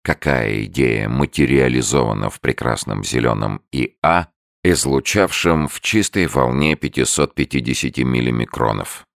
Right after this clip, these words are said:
Оставим решение этой загадки будущим испытателям трансмиров. Одно ясно. Этот чудесный, непрерывно трансформирующийся комочек сияния светил глубоким нежным светом,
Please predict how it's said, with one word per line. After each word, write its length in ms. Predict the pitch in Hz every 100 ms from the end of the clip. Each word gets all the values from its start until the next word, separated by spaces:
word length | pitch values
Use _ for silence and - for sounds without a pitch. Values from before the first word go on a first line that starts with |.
| _ _ _
Оставим 640 | 85 - - 78 52 52 53
решение 760 | 62 - 62 55 53 52 50
этой 320 | - 64 57 53
загадки 640 | - 58 50 71 - -
будущим 600 | - 80 73 69 - 60
испытателям 680 | 58 - - 58 58 58 53
трансмиров. 840 | - 58 50 - 58 50 - - _ _ _ _ _ _ -
Одно 320 | 73 71 107
ясно. 560 | 85 58 52 - 50 - _ _ _ 95
Этот 260 | 92 78
чудесный, 720 | - 78 55 69 69 - 52
непрерывно 800 | 55 76 - 73 71 76 64 62
трансформирующийся 1400 | - 71 - 71 67 67 60 55 53 52 - 50 - -
комочек 560 | 64 62 60 - -
сияния 760 | - 60 58 76 71 55 50 - _ _ -
светил 480 | - 69 - 60
глубоким 840 | 50 55 53 50 80 - 76 69 57
нежным 440 | 60 57 57 57
светом, 680 | - 57 55 52 - 50